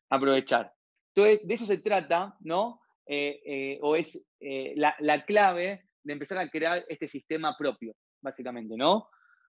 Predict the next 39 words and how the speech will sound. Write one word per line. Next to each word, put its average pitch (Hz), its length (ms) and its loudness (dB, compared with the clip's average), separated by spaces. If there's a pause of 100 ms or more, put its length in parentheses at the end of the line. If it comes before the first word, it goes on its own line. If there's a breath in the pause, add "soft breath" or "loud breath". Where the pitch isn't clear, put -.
(120)
Lo 151 120 4
más 214 200 2
importante 208 420 2
es 208 60 2
que 175 100 2
no 175 80 0
estamos 233 400 0
dejando 175 420 -2
plata 165 240 0
sobre 139 200 -4
la 131 100 -2
mesa, 120 340 -10 (320 soft breath)
que 151 100 -2
nosotros 190 440 2
esas 202 240 2
ganancias, 185 600 2 (340 soft breath)
obviamente 175 340 4
yo 151 120 -6
tengo 156 200 0
gastos, 185 440 2
porque, 127 400 -4 (260)
eh, 123 260 -6
tengo 147 440 0
la 135 100 -2
parte 139 200 -2
de 135 40 0
logística, 151 580 -4
del 139 100 -2
mensajero, 151 880 -2 (240 soft breath)
eh, 127 320 -4
de 135 120 -4
la 131 100 0
persona 139 340 -6
que 151 80 -2
hace 147 140 -6
el 143 60 -4
delivery, 160 420 0
tengo 185 320 0
gastos, 139 480 -2